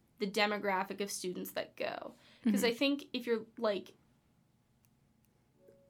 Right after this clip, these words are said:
Speaker 1: like, right now, if you look at it on paper, I would say, like,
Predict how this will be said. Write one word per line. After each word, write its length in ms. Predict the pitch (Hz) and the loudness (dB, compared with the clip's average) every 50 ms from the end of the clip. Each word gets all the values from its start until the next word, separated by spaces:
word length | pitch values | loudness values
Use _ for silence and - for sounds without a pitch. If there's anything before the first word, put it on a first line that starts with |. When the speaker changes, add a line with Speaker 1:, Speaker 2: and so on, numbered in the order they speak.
| _ _ | _ _
Speaker 1:
like, 260 | 202 214 208 202 - - | -2 0 0 0 0 0
right 240 | - 220 226 226 226 | 2 2 2 2 4
now, 220 | 226 208 202 202 196 | 4 6 6 6 2
if 140 | 196 - 202 | 0 -4 -6
you 100 | 202 196 | -6 -4
look 220 | 175 - - - | -4 -4 -4 -4
at 100 | 170 165 | -2 -2
it 120 | 143 127 | -2 -2
on 180 | - 147 151 - | -2 -4 -4 -6
paper, 560 | - - - - - - - - - - - - _ _ _ _ _ _ _ - | -6 -6 -8 -8 -6 -6 -6 -6 -6 -8 -10 -14 _ _ _ _ _ _ _ -4
I 120 | - 196 | -4 -2
would 140 | - - - | -2 -4 -6
say, 160 | - - 127 | -6 -2 0
like, 220 | 120 101 - - | 0 0 -2 -4